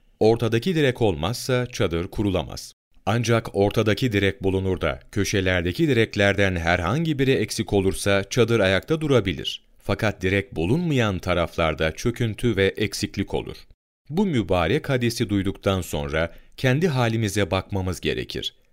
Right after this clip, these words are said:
Acaba biz bu İslam çadırını ne derece ayakta tutmaktayız? Acaba İslam'ın herhangi bir rüknünü tamamen yerine getirebiliyor muyuz?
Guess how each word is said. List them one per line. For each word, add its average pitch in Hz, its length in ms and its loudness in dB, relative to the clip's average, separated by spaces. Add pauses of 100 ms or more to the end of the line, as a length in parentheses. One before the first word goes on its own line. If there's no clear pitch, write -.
(180)
Acaba 90 460 0
biz 78 260 -2 (220)
bu 131 120 0
İslam 120 400 0
çadırını 104 640 0
ne 127 160 0
derece 147 400 2
ayakta 104 360 0
tutmaktayız? - 800 -6 (320)
Acaba 104 500 2
İslam'ın 90 640 -2 (180)
herhangi 127 600 0
bir 117 180 4
rüknünü 117 420 0
tamamen 143 600 0
yerine 110 380 2
getirebiliyor 101 800 2
muyuz? - 380 -12